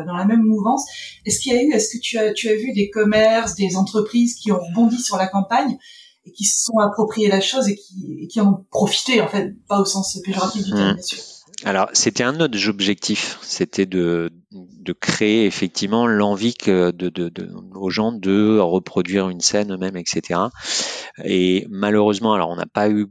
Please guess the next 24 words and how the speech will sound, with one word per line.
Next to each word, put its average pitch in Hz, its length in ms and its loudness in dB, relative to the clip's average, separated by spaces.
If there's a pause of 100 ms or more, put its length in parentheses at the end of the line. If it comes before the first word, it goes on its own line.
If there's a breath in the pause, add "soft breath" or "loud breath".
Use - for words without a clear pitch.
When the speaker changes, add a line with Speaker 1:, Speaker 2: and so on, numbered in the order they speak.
(140)
Speaker 2:
beaucoup, 110 460 -6
beaucoup 107 320 -4
de - 120 -16
temps 110 220 0
aussi 107 420 -2
pour, 87 460 -2
euh, 85 100 2
pour 90 440 -8
aller 85 180 -2
vendre 95 440 -6
le 82 80 -10
concept 101 760 -2
et 87 40 -4
pour 87 280 -8
aller 85 160 -6
essayer 90 400 -2
de 87 100 -16
les, 82 220 -4
de - 100 -20
les, 80 220 -8
de - 160 -20
les 80 80 -10
titiller 95 500 -2
là-dessus. 120 440 0